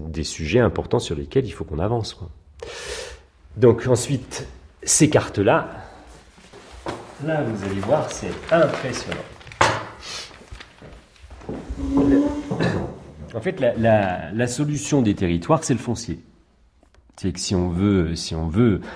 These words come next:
monter du projet, il faut arriver à maîtriser du foncier. Ça, c'est déterminant dans les communes. Et ça, chaque commune a son histoire par rapport au foncier. Nous, on a une commune vrais-, on a une histoire vraisemblablement particulière.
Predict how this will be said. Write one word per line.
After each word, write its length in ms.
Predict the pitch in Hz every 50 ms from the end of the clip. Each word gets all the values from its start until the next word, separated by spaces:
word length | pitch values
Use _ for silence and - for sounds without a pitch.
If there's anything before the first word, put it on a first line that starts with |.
| - - - - - - -
monter 320 | 92 98 107 104 - 98
du 100 | 85 85
projet, 600 | 80 - - - 87 87 110 147 156 117 113 - - - - - - - _ _ _ _ - -
il 80 | 87
faut 140 | - - 90
arriver 240 | 78 78 82 92 127
à 60 | 139
maîtriser 500 | 117 113 113 113 - 120 110 98 117 127
du 120 | 104 90
foncier. 400 | 80 - 107 95 - - - 82 82 - _ _ _ _ _ _ _ _
Ça, 160 | - - 113 95
c'est 160 | - 101 87
déterminant 580 | 90 87 87 - 92 85 101 120 127 120 95
dans 100 | 78 78
les 120 | 78 78 82
communes. 380 | - - 73 71 69 69 73 87 - - - - - - - - - _ _ _ -
Et 80 | 82
ça, 540 | 80 - - 185 196 214 208 185 127 101 - -
chaque 380 | - - - 147 - - -
commune 340 | - 120 117 139 185 214 185
a 80 | 131 98
son 200 | - - 107 110
histoire 680 | 123 - - - - 180 143 107 87 - - - - _ _
par 140 | - 95 82
rapport 300 | 78 78 - - 82 73
au 60 | 78
foncier. 460 | 76 - - 85 - - - 85 87 - - _ _ _ _ _ _ _ - _ _ _ _ -
Nous, 220 | 92 92 120 175
on 80 | 202 175
a 60 | 131
une 120 | 110 107 98
commune 360 | - 123 143 196 208 180 131
vrais-, 340 | 113 117 143 143 - - 139 131
on 180 | 123 117 113
a 160 | 110 104 107 -
une 160 | 107 107 110
histoire 340 | 117 113 - - 160 139 120
vraisemblablement 460 | 117 120 113 - 117 110 120 147 151
particulière. 880 | 151 131 - - - 113 - - - 98 92 85 82 73 76 - -